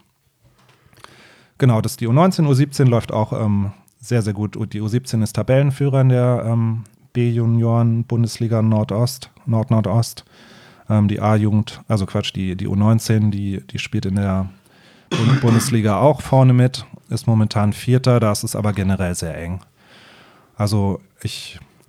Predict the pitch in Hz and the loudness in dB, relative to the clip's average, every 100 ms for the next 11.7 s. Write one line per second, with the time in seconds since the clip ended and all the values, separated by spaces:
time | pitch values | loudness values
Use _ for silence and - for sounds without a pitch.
0 | - _ - 113 117 127 117 113 101 120 | -20 _ -2 -2 0 0 2 2 2 2
1 | 127 127 110 104 110 107 101 98 _ _ | 2 0 -2 -2 -2 -2 -4 -8 _ _
2 | - - 117 - 110 123 131 120 120 123 | -14 -10 -8 -6 0 0 2 2 0 0
3 | 127 117 123 127 117 123 127 131 131 123 | 0 0 2 2 0 -2 -2 -2 2 2
4 | 117 - 127 123 113 113 110 107 113 110 | 2 -2 -4 -2 0 0 0 -2 -4 -6
5 | - 135 139 131 127 131 123 123 104 110 | -4 0 0 2 0 2 0 0 -2 -4
6 | - 110 120 135 131 131 123 113 117 120 | -2 2 4 4 4 2 0 0 0 -2
7 | - - - - 110 110 - 113 117 113 | -6 -20 -20 -6 -2 0 0 0 0 0
8 | 110 104 113 120 120 117 104 107 104 110 | 2 0 2 2 4 2 0 0 0 0
9 | 104 107 104 107 - 110 - - 107 - | 0 0 0 -2 -2 -6 -6 -4 -4 -2
10 | - 107 110 107 107 107 107 101 101 110 | -2 0 0 2 0 0 0 0 0 -2
11 | 107 98 - 107 101 95 98 | -2 -4 -6 -4 -2 -2 -4